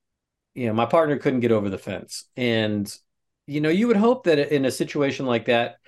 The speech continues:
that would be a motivating factor, because you can make an argument all day long, a hundred different reasons about why, okay, that officer can still provide a lot of value, uh, but just even though they can't climb a fence. And I'm like, "Okay, well, let's go, let's,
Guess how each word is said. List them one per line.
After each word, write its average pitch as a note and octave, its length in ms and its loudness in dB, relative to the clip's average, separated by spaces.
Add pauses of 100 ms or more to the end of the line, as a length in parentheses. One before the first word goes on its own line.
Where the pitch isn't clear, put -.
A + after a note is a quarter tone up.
(160)
that F#3+ 200 0
would F#3 140 2
be F#3 100 4
a D#3 60 6
motivating C#3 480 2
factor, A2+ 400 0
because A#2 500 0 (560)
you G3+ 240 2
can D4 160 2
make G#3 220 2
an D#3+ 80 2
argument D#3 440 2
all G3 200 4
day G#3+ 140 4
long, B2+ 500 2 (260)
a - 60 -6
hundred G3+ 240 2
different E3 260 2
reasons C3+ 360 2
about A#2 260 2
why, C3 440 4
okay, A#2+ 280 0
that C3 180 4
officer D3+ 340 2
can A#2+ 160 -2
still D#3 220 0
provide C3 320 0
a A2+ 60 4
lot A#2+ 200 4
of A2+ 60 2
value, G2+ 640 0 (340)
uh, A2 220 0
but C3+ 260 -6
just C#3+ 200 -4 (120)
even C#3+ 260 0
though B2 120 4
they A2 120 2
can't A#2+ 260 -4
climb A2 240 0
a F#2+ 40 -4
fence. F#2 420 -4
And A#2 120 -4
I'm A2+ 140 0
like, G#2 200 0
"Okay, D3 440 0 (340)
well, A#2 420 2 (440)
let's D#3+ 160 0
go, D#3+ 260 4
let's, F3+ 300 0